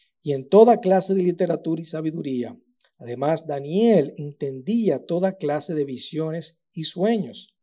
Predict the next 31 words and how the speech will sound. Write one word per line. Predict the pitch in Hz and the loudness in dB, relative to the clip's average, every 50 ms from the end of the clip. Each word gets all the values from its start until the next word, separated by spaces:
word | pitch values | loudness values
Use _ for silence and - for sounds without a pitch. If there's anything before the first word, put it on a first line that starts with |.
| _ _ _ _ | _ _ _ _
O | _ _ - | _ _ -6
sea, | 185 151 | -6 -4
no | 147 165 | -4 -6
solamente | 165 - 196 208 202 185 180 185 196 190 - 175 | -2 0 0 0 0 0 -2 -2 -4 -4 -4 -4
ganó | 143 139 131 131 139 151 175 | -4 -2 -4 -4 -2 -2 -2
el | 185 170 | -2 -2
favor | - - 139 131 120 143 190 220 220 | -2 -4 -4 -4 2 4 4 4 6
de | 196 202 185 | 4 0 0
Dios, | 170 160 156 151 143 139 139 135 - - _ _ | 0 0 0 0 2 2 0 -2 -6 -14 _ _
la | - 139 120 | -16 -16 -12
gracia | - 147 139 196 226 220 214 208 202 | -6 -2 0 2 2 0 -2 -4 -4
de | 196 185 | -4 -4
Dios, | 160 160 151 143 135 135 135 135 - | -2 0 0 2 2 2 -2 -4 -6
pero | 156 147 139 | -6 -6 -4
también | 139 156 139 139 135 147 175 208 220 208 190 | -4 -6 -8 -8 -8 -6 -2 0 0 2 0
le | 165 151 | -2 -2
proveyó | - 156 147 135 135 131 127 143 156 160 | -2 -4 -2 0 0 -2 0 -2 -2 -2
conocimiento, | - 165 160 151 - - 131 135 143 165 190 208 208 196 196 180 | -2 -6 -8 -8 -12 -14 -14 -16 -12 -10 -8 -8 -8 -8 -8 -8
también | 180 175 151 139 139 147 | -8 -10 -12 -10 -10 -10
le | 156 | -8
proveyó | 147 151 139 139 139 147 143 | -6 -6 -6 -4 -4 -6 -6
con-, | - 156 - _ _ _ _ _ _ | -6 -10 -10 _ _ _ _ _ _
inteligencia. | 165 135 127 - 127 127 127 127 185 233 233 226 196 - 208 220 226 196 - _ - - - _ _ | -12 -6 -2 -2 -2 -2 0 2 2 2 2 0 -2 -4 -6 -6 -8 -8 -12 _ -20 -20 -20 _ _
A | 143 135 135 | -10 -8 -4
Daniel | 135 135 135 135 143 156 170 165 | -4 -4 -4 -4 -6 -6 -4 -4
le | 160 147 | -4 -4
dio | 147 156 151 | -4 -6 -8
visiones, | 139 127 123 - 175 185 196 202 196 156 | -8 -8 -12 -8 -4 -2 -2 -2 -2 -2
le | 147 139 | -2 -2
dio | 127 139 135 | -2 -4 -8
sueños. | - - 175 175 196 214 220 220 214 208 196 175 - - | -8 -10 -8 -6 -6 -6 -6 -6 -8 -10 -10 -12 -14 -20